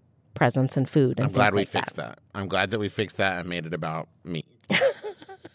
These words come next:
Speaker 1: Um, and it was great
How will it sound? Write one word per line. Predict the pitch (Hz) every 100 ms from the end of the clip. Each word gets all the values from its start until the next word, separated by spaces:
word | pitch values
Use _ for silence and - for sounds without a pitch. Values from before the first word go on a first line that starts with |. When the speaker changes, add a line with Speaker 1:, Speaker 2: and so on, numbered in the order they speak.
| _ _ _ _ _ _ _ _ _ _ _ _ _ - - - - - 240
Speaker 1:
Um, | 247 240 226 233 - _ _ _ - _ -
and | 262 262 262
it | 302 302
was | 277
great | - 143 -